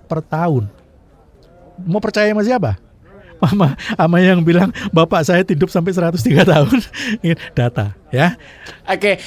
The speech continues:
Speaker 2: tapi sepertinya, eh, udah cukup jelas nih, Pak Fuad. Kita nggak harus, nggak, nggak harus ngebahas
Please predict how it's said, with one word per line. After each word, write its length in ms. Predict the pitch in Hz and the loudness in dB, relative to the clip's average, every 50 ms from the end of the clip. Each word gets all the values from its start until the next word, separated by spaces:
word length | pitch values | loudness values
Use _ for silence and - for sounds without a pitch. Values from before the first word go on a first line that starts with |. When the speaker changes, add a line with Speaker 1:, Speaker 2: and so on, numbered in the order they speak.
| - - - | -18 -12 -6
Speaker 2:
tapi 400 | - - - 294 285 269 233 240 233 208 | -6 -4 -2 -2 -2 -2 -2 -2 -4 -4
sepertinya, 480 | 214 208 226 214 220 226 233 240 233 214 196 185 170 156 | -2 -2 -2 -2 -2 0 2 2 2 2 0 -2 -4 -4
eh, 420 | - - 190 190 196 196 190 196 190 185 | -2 0 0 2 2 2 2 0 0 0
udah 160 | 180 190 180 | 0 -2 -2
cukup 320 | 175 - 175 - 185 170 165 139 | -2 -2 -4 -2 -4 -6 -4 -2
jelas 240 | 139 131 143 156 - | 0 0 0 0 -2
nih, 160 | 151 139 107 | -4 -4 -2
Pak 160 | 131 123 117 | -2 -4 -2
Fuad. 160 | 135 131 - | -4 -4 -4
Kita 160 | 147 - 160 | -4 -2 -2
nggak 220 | 151 135 117 110 110 | 0 0 0 0 0
harus, 240 | 123 120 107 - - - - | -2 -4 -6 -8 -12 -8 -6
nggak, 220 | 120 113 110 71 65 104 | -4 -2 -2 -4 -6 -6
nggak 180 | 107 107 87 98 95 | -6 -4 -4 -4 -4
harus 280 | 104 107 104 110 104 - | -4 -4 -4 -4 -6 -6
ngebahas 480 | 107 113 104 101 104 101 104 104 104 | -6 -6 -4 -2 -2 0 0 -2 -2